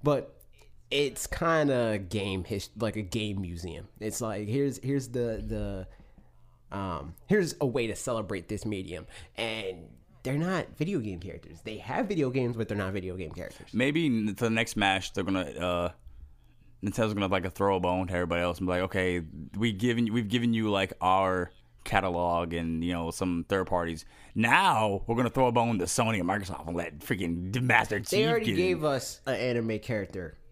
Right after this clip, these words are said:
Speaker 1: They gave us Castlevania characters. They gave us Fire Emblem characters. Those are
Speaker 2: Yeah,
Speaker 1: anime
Speaker 2: they're, they're pretty much, they're pretty much anime characters.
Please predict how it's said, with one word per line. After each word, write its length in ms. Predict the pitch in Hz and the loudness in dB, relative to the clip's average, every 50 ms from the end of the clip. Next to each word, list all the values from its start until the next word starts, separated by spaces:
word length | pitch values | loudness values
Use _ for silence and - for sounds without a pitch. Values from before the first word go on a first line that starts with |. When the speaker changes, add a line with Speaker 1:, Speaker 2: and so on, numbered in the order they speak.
| - - - | -20 -14 -8
Speaker 1:
They 100 | - 123 | -6 -4
gave 260 | 120 139 156 160 143 | -2 -2 -2 -2 -2
us 200 | 147 139 135 - | -2 -4 -4 -4
Castlevania 760 | - - 151 127 135 151 180 147 147 147 151 151 143 143 143 139 | -4 -4 -2 -2 -2 -2 -2 0 2 2 2 4 2 2 2 0
characters. 720 | - 160 143 139 139 135 135 135 135 135 131 131 135 123 | 0 0 2 2 2 0 0 -2 -2 -2 -2 -2 -4 -4
They 100 | 104 98 | -6 -6
gave 180 | 95 90 82 80 | -6 -6 -8 -8
us 100 | 80 - | -10 -10
Fire 300 | - 90 87 92 98 104 | -8 -6 -4 -4 -2 -2
Emblem 260 | 104 104 107 104 101 | -2 -2 -2 -4 -4
characters. 800 | 95 113 104 104 101 101 98 104 101 101 104 101 101 101 98 - | -4 -6 -6 -6 -6 -8 -8 -8 -8 -8 -8 -10 -10 -10 -12 -10
Those 320 | - 104 113 117 117 104 95 | -8 -6 -6 -6 -6 -6 -6
are 140 | 87 87 90 | -4 -2 0
Speaker 2:
Yeah, 80 | 147 196 | 2 2
Speaker 1:
anime 160 | 214 175 139 | 2 2 2
Speaker 2:
they're, 140 | 143 175 175 | 2 2 2
they're 240 | 135 175 202 220 - | 2 0 0 0 0
pretty 160 | - 285 311 | 0 0 0
much, 180 | 302 294 - | 0 0 0
they're 200 | - 180 196 233 | -2 -2 -2 -2
pretty 180 | - - - 294 | -2 -2 0 0
much 180 | 269 269 - - | 0 0 0 -2
anime 300 | 190 262 302 - 127 107 | -2 -2 -2 -2 -4 -6
characters. 380 | 85 - - - - - - | -8 -12 -12 -12 -14 -14 -16